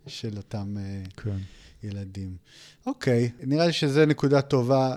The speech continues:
Speaker 1: לעצור בה. אנחנו בפרק הבא נמשיך עם הבנים של היעדר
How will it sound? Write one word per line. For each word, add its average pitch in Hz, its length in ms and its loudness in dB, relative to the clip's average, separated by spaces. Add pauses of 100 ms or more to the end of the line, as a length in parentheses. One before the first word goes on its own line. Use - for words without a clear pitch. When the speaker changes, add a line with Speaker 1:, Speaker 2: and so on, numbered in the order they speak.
Speaker 1:
לעצור 113 560 -2
בה. 135 240 6 (720)
אנחנו 123 1000 0
בפרק 147 440 4
הבא 143 200 8
נמשיך 151 720 2 (100)
עם 135 240 4
הבנים 139 1300 2
של 160 320 4
היעדר 156 500 6